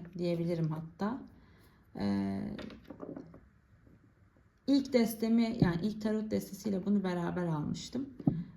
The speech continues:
Ee, bugün de bunu kullanmak istedim. Annemlerdeyim şu an ve size bir açılım yapmak istiyorum. Şarjım da çok az. Hemen yapalım bunu. İki melek destesi kullanmak istiyorum.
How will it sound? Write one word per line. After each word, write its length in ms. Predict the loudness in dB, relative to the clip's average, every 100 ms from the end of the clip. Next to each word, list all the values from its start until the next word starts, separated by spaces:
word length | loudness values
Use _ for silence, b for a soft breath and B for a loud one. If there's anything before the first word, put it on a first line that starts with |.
| -8
Ee, 200 | -2 -2 0
bugün 320 | 2 4 6 6
de 100 | 6
bunu 200 | 2 2
kullanmak 480 | 2 2 2 -2
istedim. 420 | -6 -4 -2 -2 0
Annemlerdeyim 840 | 2 4 2 2 2 2 2 0
şu 180 | -2 -2
an 240 | 0 2
ve 160 | 2 0
size 260 | -2 -2 0
bir 60 |
açılım 340 | 0 0 2 2
yapmak 360 | 0 -4 -8
istiyorum. 520 | -8 -6 -2 0 0 -4
Şarjım 520 | -2 0 2 4 2
da 100 | 2
çok 240 | -2 -4
az. 240 | -6 -6 -10 -2
Hemen 320 | 0 0 -2 -6 B B B B B
yapalım 500 | 2 2 4 4 4
bunu. 340 | 2 0 -2 -6 B B B B B B B B
İki 220 | -6 2
melek 340 | 4 6 4 2
destesi 400 | 2 0 -2 0
kullanmak 560 | 4 6 6 6 4
istiyorum. 640 | -2 -2 2 4 6 4